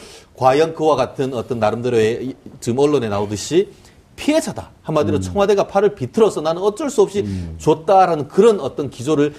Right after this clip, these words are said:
Speaker 1: 계속 유지할 수 있을 것인지
Speaker 2: 예.
Speaker 1: 그와 같은 쉴드를 특검이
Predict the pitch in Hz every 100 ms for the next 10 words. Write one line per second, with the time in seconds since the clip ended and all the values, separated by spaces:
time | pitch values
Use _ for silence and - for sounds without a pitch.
0 | - 139 131 165 110 107 190 185 113 -
1 | 220 190 143 98 87 107 98 127 190 180
2 | 165 - - 196 151 156 202 - _ _
3 | 208 - 202 185